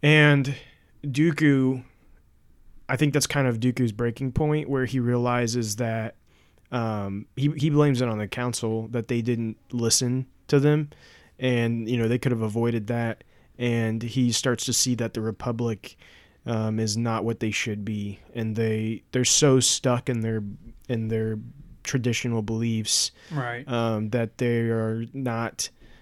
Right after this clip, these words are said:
Speaker 1: um, they're in the, in the end, they're, they're, they're failing because of it. And, and so that's what makes Dooku, um, I think that more than anything is what causes Dooku to kind of fall away.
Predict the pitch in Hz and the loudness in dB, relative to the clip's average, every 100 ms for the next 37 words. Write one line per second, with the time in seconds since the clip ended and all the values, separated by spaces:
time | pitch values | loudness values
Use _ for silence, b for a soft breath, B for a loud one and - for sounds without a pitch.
0 | b - 123 110 110 107 107 - - 147 | b -8 -4 -2 -2 -4 -6 -4 2 2
1 | 143 143 123 131 120 139 139 117 117 117 | 4 2 2 0 0 0 2 0 -2 -2
2 | 123 120 117 123 - 127 123 110 107 - | -2 -2 -4 -4 -2 0 0 -2 -2 0
3 | 143 110 101 - - B B B - 139 | 0 -2 -8 -14 -16 B B B -10 -4
4 | 123 123 120 120 - - - - 143 143 | 0 0 0 -2 -6 -18 -20 -4 0 0
5 | 127 - 160 143 147 143 185 226 226 160 | 2 4 6 6 4 2 0 2 0 0
6 | 131 - - 156 151 139 135 120 143 143 | -4 -16 -10 -4 -4 -2 -4 2 4 4
7 | 135 127 123 117 b b b b b b | 2 2 2 0 b b b b b b
8 | - 135 123 117 120 151 160 113 135 131 | -6 -2 0 -2 0 2 2 4 4 4
9 | 131 123 117 120 160 147 120 113 107 117 | 2 0 0 4 4 4 0 -2 -2 -4
10 | - 139 113 113 110 120 117 113 110 120 | -2 -2 -2 -2 -2 -2 0 -2 -2 -4
11 | 110 - 113 107 107 123 117 104 | -6 -4 -4 0 0 0 0 -4